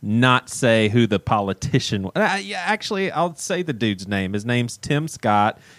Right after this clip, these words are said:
He's a Republican in South Carolina, and he just made a really good point when all this stuff was happening in Charlottesville.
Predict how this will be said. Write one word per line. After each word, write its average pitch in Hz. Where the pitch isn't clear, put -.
He's 127
a 139
Republican 120
in 107
South 117
Carolina, 104
and 101
he 139
just 165
made 117
a 101
really 123
good 135
point 139
when 107
all 123
this 131
stuff 127
was 113
happening 110
in 101
Charlottesville. 104